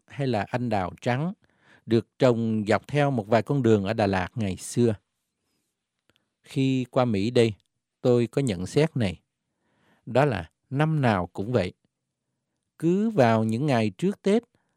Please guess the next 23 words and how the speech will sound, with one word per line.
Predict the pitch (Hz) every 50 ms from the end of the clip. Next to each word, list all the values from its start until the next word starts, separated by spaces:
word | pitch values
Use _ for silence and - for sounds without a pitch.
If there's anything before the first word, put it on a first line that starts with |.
| _ _ _ _
là | - 117 113 117 113 113 110 110 110
loại | 107 104 104 98 98 101 110
hoa | 120 120 151 170
mai | 165 165 160 160 165
trắng | - 160 160 190 214 180
này | 139 120 110 107
nở | 104 101 98 98 107 151
rộ | 143 123 107 95 87 87 90
khắp | 92 - - 110 - -
nơi. | 156 139 131 131 131 117 - _ _ _ _ _ _ _ _ _ _ _
Không | _ - - 156 151 147
kể | - - 98 104 123 151
mưa | 160 151 147 151 156
hay | 151 143 151 143
nắng, | 139 135 135 143 180 196 180 156
nóng | 143 147 180 202
hay | 180 175 139
lạnh, | 120 104 95 92 92 95 - - _ _ _ _ _ _ _ _ _ _ _ _ _ _ -
Tết | 151 165 165 -
đến | 131 123 127 135 151 160
sớm | - - - 131 135 151 165
hay | 127 131 113 101 -
trễ. | - 95 90 92 107